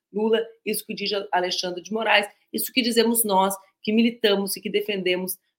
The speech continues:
a democracia durante o processo eleitoral, durante os anos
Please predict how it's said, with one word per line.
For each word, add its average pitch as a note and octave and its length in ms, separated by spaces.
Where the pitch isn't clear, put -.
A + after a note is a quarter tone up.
a F#3+ 120
democracia F#3+ 880
durante F#3 320
o F#3+ 40
processo F3+ 420
eleitoral, F3 640
durante F#3+ 300
os F#3 180
anos G#3+ 440